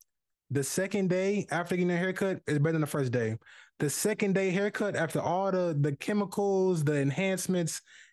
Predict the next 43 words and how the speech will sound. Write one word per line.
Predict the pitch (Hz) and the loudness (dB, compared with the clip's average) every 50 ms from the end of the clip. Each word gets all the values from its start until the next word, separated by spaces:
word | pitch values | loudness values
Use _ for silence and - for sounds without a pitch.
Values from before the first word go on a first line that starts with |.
| _ - | _ -4
everything | 165 180 190 190 190 208 196 185 170 | -2 -2 -2 -2 -2 -2 0 2 2
wore | 170 185 185 185 190 | 2 2 2 2 0
off, | 190 185 - | -2 -2 -2
anything | 190 165 202 190 185 | -2 -2 -2 0 0
like | 190 196 185 185 - | 0 0 -2 -2 -2
that, | 202 196 190 180 - - | -2 -2 -2 -4 -2 -2
um, | 151 165 160 156 151 139 135 127 120 123 - _ _ - - - _ _ - | 0 0 0 2 2 2 2 0 0 -2 -4 _ _ -20 -20 -20 _ _ -2
your | 202 269 254 | -2 0 0
haircut | 208 247 226 214 202 - - 190 180 156 | 0 0 -2 -2 -2 -2 -2 -2 0 0
gonna | 147 160 160 156 | 2 2 2 4
look | 156 170 185 180 175 - _ | 4 2 2 0 -4 -6 _
the | 151 143 | -2 -2
best | 131 120 120 160 170 185 190 185 190 - - - _ - | 0 0 0 0 0 0 0 -2 -4 -8 -12 -10 _ -4
ever. | 160 175 170 143 135 127 | -2 0 0 2 2 2
Like, | 120 123 - | 2 0 0
you | 190 208 | 0 2
gonna, | 190 202 185 185 175 156 143 - | 2 2 2 2 0 0 0 0
you | 175 185 | 0 0
gonna | 196 190 | 0 0
feel | 185 - 190 190 185 180 | -2 0 0 0 2 2
like, | 170 160 156 156 147 127 104 110 - - _ _ _ _ _ _ _ _ _ _ _ _ _ _ _ _ _ _ _ - | 2 2 0 0 0 -2 -4 -8 -14 -20 _ _ _ _ _ _ _ _ _ _ _ _ _ _ _ _ _ _ _ -2
you | 175 185 | 0 0
gonna | 214 202 | 0 0
feel | - - 214 202 | 0 0 0 2
like | 196 190 160 - | 0 0 0 0
your | 185 180 | 0 2
name | 170 180 180 180 180 165 | 2 2 2 2 2 0
should | - 185 160 | 0 0 2
be | 156 165 165 | 2 2 2
on | 165 165 156 | 2 2 2
the, | 151 147 - 143 | 2 2 2 2
um, | 160 160 156 151 143 139 | 2 2 2 2 0 0
celebrity | - - 147 160 170 160 156 151 139 | 0 0 0 2 2 2 2 2 2
walk. | 127 147 156 147 - - | 2 2 0 0 -2 -2
Like, | 123 123 | -2 0
you | 160 180 | 0 2
gonna | 196 214 214 | 2 0 0
feel | - - 196 | 0 -2 -4
like | 180 - | -2 0
you | 190 196 | 0 0
that | 196 196 190 175 | 2 0 0 0
dude. | 220 240 247 247 233 214 196 | 2 2 2 2 2 2 2
Like, | 160 156 156 147 127 - | 2 2 2 0 -2 -4